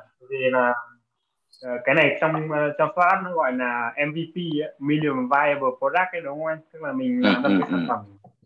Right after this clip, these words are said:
Speaker 1: sau đấy lấy ý kiến của khán giả, nếu mà thấy nó fail thì mình, hoặc là như, như nào đấy mình, mình sửa thêm. Cái vừa đấy, cái, cái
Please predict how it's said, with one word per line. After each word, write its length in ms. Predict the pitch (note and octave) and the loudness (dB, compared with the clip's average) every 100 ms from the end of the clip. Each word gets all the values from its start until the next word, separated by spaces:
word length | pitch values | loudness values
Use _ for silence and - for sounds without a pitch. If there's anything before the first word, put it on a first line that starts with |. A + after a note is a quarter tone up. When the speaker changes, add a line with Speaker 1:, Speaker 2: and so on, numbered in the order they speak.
| - | -12
Speaker 1:
sau 100 | - | -2
đấy 100 | C3 C#3 | 0 6
lấy 100 | C#3 | 6
ý 220 | D3 D3+ | 8 6
kiến 100 | D3 D3 | 4 0
của 80 | - | -4
khán 100 | C3 | -2
giả, 180 | C3 A2+ | 0 0
nếu 100 | B2+ | -2
mà 100 | D3 | -2
thấy 120 | A#2+ B2+ | -2 -4
nó 200 | D3+ D#3 - | -6 -6 4
fail 240 | D#3 D3 C#3 | 4 4 0
thì 120 | B2+ | -2
mình, 200 | B2 A#2 - _ | -4 -6 -18 _
hoặc 120 | C3+ B2+ | 2 6
là 180 | C3 | 6
như, 420 | C3 C#3 C3+ B2 C3+ | 4 2 2 0 0
như 80 | D#3 | 4
nào 180 | D3 | 4
đấy 100 | B2+ | 2
mình, 160 | D3+ C3 - | 0 -6 -8
mình 140 | B2 B2 | -6 -2
sửa 300 | C3 A2 - | 4 4 4
thêm. 180 | D#3 D#3 - _ _ _ _ | 4 2 0 _ _ _ _
Cái 260 | C3 B2 E3 F#3+ F#3+ F#3+ E3+ | 2 4 4 4 4 4 4
vừa 100 | C#3 | 4
đấy, 160 | C#3+ | 4
cái, 180 | C3 A#2+ D#3 F3 F3 | 2 0 -2 -8 -6
cái 140 | B2+ | -6